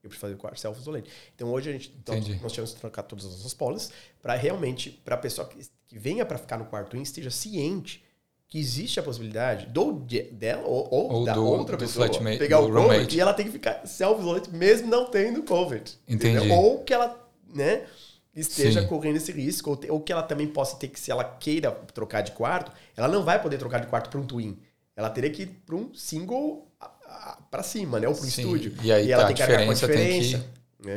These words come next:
Speaker 1: né? E a gente tem essa flexibilidade, porque
Speaker 2: Sim,
Speaker 1: geralmente
Speaker 2: sim.
Speaker 1: se, se você for aqui pegar um estúdio, você não vai conseguir pegar um estúdio por uma semana. Você pega um hotel por uma semana,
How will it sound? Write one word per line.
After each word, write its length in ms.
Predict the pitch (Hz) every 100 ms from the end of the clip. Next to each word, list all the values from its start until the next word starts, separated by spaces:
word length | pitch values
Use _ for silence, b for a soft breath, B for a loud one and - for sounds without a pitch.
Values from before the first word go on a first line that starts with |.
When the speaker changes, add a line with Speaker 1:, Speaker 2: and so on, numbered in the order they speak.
| 123
Speaker 1:
né? 40 | - B B B
E 60 | 165
a 20 |
gente 100 | 202
tem 80 | 285
essa 120 | 220
flexibilidade, 480 | 156 131 110 104 92
porque 120 | -
Speaker 2:
Sim, 60 | 104
Speaker 1:
geralmente 260 | 120 104
Speaker 2:
sim. 120 | 143 113
Speaker 1:
se, 60 | 104
se 60 | - - _
você 160 | -
for 180 | 117 113
aqui 140 | 107
pegar 220 | - 110 110
um 60 |
estúdio, 320 | 107 - 107 -
você 60 |
não 60 | 147
vai 80 | 156
conseguir 200 | - 107
pegar 100 | 104
um 20 |
estúdio 240 | 101 - 101
por 80 | 104
uma 80 |
semana. 240 | 101 - - _ _ _ _ _ _ _
Você 100 | _
pega 160 | 104 113
um 40 |
hotel 220 | 147 127 104
por 80 | 101
uma 80 | 87
semana, 240 | - -